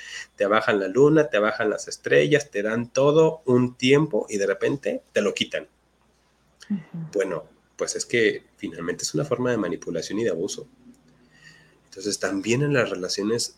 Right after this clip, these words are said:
Speaker 1: personales, amorosas y sexuales, también hay contratos implícitos y explícitos,
Speaker 2: Claro.
Speaker 1: ¿no? Porque seas mi pareja no quiere decir que siempre voy a tener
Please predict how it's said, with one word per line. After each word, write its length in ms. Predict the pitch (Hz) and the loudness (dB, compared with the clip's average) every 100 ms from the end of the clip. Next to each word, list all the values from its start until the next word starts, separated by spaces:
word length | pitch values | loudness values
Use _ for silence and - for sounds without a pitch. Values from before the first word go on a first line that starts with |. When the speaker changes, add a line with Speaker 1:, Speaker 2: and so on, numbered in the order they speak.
| _ | _
Speaker 1:
personales, 800 | - 92 90 87 87 90 117 139 | -8 -6 -8 -8 -4 0 2 0
amorosas 560 | 101 90 85 98 135 127 | 0 -2 0 0 -2 -4
y 60 | 107 | -6
sexuales, 760 | 90 - 92 92 127 156 - _ | -6 -6 -4 0 2 0 -4 _
también 440 | 92 92 90 123 | -8 -4 0 0
hay 80 | 196 | 0
contratos 600 | 202 127 107 107 - 139 | 2 2 2 0 0 -4
implícitos 640 | 101 - 110 - 160 220 - | -6 -6 -6 -6 -2 -2 -2
y 40 | |
explícitos, 840 | 101 - - - - - - - _ _ _ _ _ _ _ _ - | -8 -6 -4 -4 -6 -12 -12 -12 _ _ _ _ _ _ _ _ -16
Speaker 2:
Claro. 180 | 175 165 | -12 -6
Speaker 1:
¿no? 260 | 131 247 - _ - - - - - 113 104 | -6 -6 -12 _ -20 -18 -18 -20 -10 -4 0
Porque 240 | 107 101 104 | 2 2 2
seas 180 | 117 160 | 2 2
mi 80 | |
pareja 380 | 160 127 123 143 | 0 0 0 0
no 80 | 139 | -2
quiere 160 | 139 151 | 0 -2
decir 180 | 151 | -2
que 100 | 147 | -6
siempre 260 | - 143 156 | -4 2 4
voy 120 | 143 | 4
a 80 | 139 | 2
tener 340 | 120 120 120 | 0 -2 -2